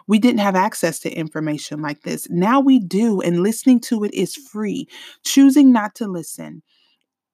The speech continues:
honestly, it may be one of the most expensive decisions that you make this year. And I want to also remind you of something else. Listen, we serve an unlimited God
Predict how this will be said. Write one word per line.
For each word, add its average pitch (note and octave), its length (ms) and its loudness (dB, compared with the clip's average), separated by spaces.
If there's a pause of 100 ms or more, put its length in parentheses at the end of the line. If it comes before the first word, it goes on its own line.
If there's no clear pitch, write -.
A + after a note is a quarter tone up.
honestly, B3 640 -2
it F#3+ 100 -4
may F#3+ 260 -2
be A#3 160 -2
one G3 220 -4
of F3+ 120 -6
the F3 80 -4
most F3 280 -6
expensive F#3+ 640 -6
decisions E3 580 -4
that D#3+ 160 -6
you E3+ 180 -6
make D#3+ 300 -6
this - 260 -8
year. F3 400 -6 (720)
And G3+ 120 -2
I - 20 2
want G3+ 300 0
to - 120 -2
also G#3 240 -2
remind F3 440 -2
you E3 100 -2
of D#3 80 -10
something D#3 400 -8
else. D3+ 220 -8
Listen, E3+ 340 -2
we A3 140 0
serve G#3 400 -2
an F3 240 -2
unlimited E3+ 1000 -2
God D3 380 -4